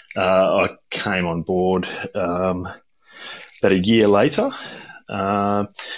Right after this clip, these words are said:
I've been part of the business now for five years. Um, but the restaurant itself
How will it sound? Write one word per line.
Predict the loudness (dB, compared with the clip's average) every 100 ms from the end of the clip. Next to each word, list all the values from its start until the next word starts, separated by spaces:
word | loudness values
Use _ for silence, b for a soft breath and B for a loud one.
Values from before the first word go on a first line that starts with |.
| B -2
I've | 2
been | 2 2
part | 0 2
of |
the | 2
business | 2 2 2 0
now | -2
for | -2 -2 -2
five | -2 0 2 0
years. | 0 0 0 -2 B B B _ -10
Um, | -4 0 2 2 0 -4 B B B B B B 2
but | 4 4 0 B B
the | 2
restaurant | 4 4 2
itself | 4 6 6 4 0 -2